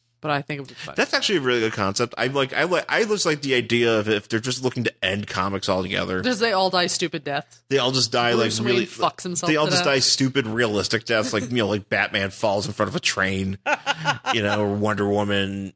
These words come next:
Speaker 2: you know, like, drowns in a toilet or something.
Speaker 1: <laughs> Why is she
Speaker 2: Or no,
Speaker 1: drowning?
Speaker 2: no, not the Wonder Woman, but, like, uh, like the, like, the Atom.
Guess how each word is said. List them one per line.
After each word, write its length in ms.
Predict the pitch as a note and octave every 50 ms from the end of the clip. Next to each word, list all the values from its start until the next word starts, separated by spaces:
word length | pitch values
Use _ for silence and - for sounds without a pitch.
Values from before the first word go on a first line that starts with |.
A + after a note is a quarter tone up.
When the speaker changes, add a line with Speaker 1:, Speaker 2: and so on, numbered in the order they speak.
| _ _ -
Speaker 2:
you 120 | G2+ G#2
know, 460 | F#2+ G2 F#2+ F#2+ F#2+ F#2+ F#2+ F#2 G2 G2 - _ _ E2+
like, 160 | F#2+ G2 G2+ - _ _
drowns 440 | - - F#2+ G2 F#2+ G2+ G2+ F#2+ F#2
in 80 | G#2 G2
a 60 | F2+
toilet 540 | - - - F#2+ F#2 F#2+ G2 G2 G2 G2 F#2
or 100 | F#2+ F#2
something. 540 | - - F#2 F2 F4+ - F#2 F2+ F#2 F#2+ F#2+
Speaker 1:
<laughs> 140 | E4+ C#4+ - -
Why 440 | C4+ C4 A3+ B3+ - - B3 C#4+ C#4
is 180 | - D#4 C#4 -
she 100 | - B3+ A#3 A3
Speaker 2:
Or 80 | E3+
no, 160 | F3+ G#3 G3 E3+
Speaker 1:
drowning? 140 | E3 F3+
Speaker 2:
no, 100 | F#3+ F#3
not 140 | F#3 F3+ E3
the 80 | D3+ C#3
Wonder 180 | C3 B2+ A2+
Woman, 220 | G#2 G2 G2 G#2 G#2
but, 160 | - G2 -
like, 220 | G2+ G2 - - G2+
uh, 340 | F#2+ G2 G2 G2 G2 G2 -
like 200 | - A2+ - -
the, 100 | A2+ - -
like, 180 | A2 A2+ A2 -
the 340 | - A2+ A2 G#2+ G#2 G2+ -
Atom. 420 | - B2+ B2 G#2 G2 - C3+ C3+